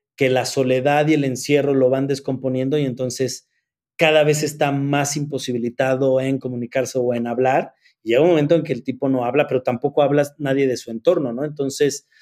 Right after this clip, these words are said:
es, es, eh, esos silencios lo van, lo van impactando. Eh, y por último, lo que hago es sí,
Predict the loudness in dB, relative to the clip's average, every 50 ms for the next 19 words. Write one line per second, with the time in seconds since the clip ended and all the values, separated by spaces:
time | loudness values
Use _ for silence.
0 | _ _ _ _ -2 0 0 0 0 -4 -8 -8 -6 -4 -4 -4 -4 -6 -10 -12
1 | -12 -16 _ -8 -6 -4 -2 -2 -2 -2 -4 -4 -6 -10 _ _ _ _ _ _
2 | _ _ _ _ _ _ _ 2 2 4 2 2 2 2 2 4 4 2 2 2
3 | 2 2 2 2 2 2 2 2 2 0 -2 -2 -4 -6 -8 -8 -6 -6 -4 -4
4 | -4 -4 -6 -8 -8 -12 -14 -10 _ -4 -4 -4 -4 -6 -8 -12 _ _ _ _
5 | _ _ _ _ _ _ -4 -2 -2 0 0 0 0 0 -2 -4 -8 _ _ _
6 | _ _ _ _ _ _ _ _ -4 -2 2 4 6 6 6 6 6 6 6 6
7 | 4 4 4 2 2 2 2 4 2 2 2 2 0 0 0 0 -4